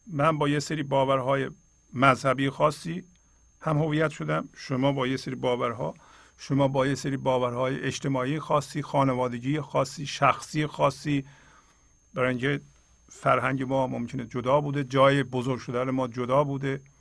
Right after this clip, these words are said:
در سطح، در محتوا، اون چیزهایی که باشون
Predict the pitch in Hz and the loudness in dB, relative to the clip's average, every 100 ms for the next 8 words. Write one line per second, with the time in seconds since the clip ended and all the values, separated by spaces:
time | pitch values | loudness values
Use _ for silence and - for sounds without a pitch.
0 | _ _ _ _ _ _ _ _ _ _ | _ _ _ _ _ _ _ _ _ _
1 | _ _ _ _ _ - _ _ _ _ | _ _ _ _ _ -20 _ _ _ _
2 | _ _ _ _ _ _ _ _ - 135 | _ _ _ _ _ _ _ _ -2 0
3 | 131 - - 147 202 208 - _ _ _ | -2 -6 0 4 4 2 -14 _ _ _
4 | 147 131 123 139 - 143 135 143 - 151 | 2 4 6 4 2 0 2 0 0 -2
5 | 151 139 151 147 135 139 127 139 | -2 0 2 2 0 0 0 -4